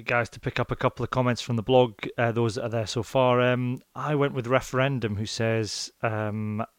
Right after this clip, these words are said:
"Fiji are going to expose us, and we need to be mature enough not to panic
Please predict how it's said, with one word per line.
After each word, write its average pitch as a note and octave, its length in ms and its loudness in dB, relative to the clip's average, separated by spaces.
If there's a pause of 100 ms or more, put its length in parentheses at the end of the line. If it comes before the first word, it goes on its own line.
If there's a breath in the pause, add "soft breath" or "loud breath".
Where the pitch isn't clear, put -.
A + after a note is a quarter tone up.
(140)
"Fiji C#3+ 540 0
are B2 40 4
going B2+ 240 4
to - 120 -6
expose A#2+ 420 0
us, - 220 -2 (100)
and A#2+ 180 0
we A#2+ 80 0
need A#2+ 200 -2
to - 180 -14
be A2+ 140 0
mature C#3 420 2
enough D3 240 0
not C#3 200 0
to - 100 -14
panic - 460 -2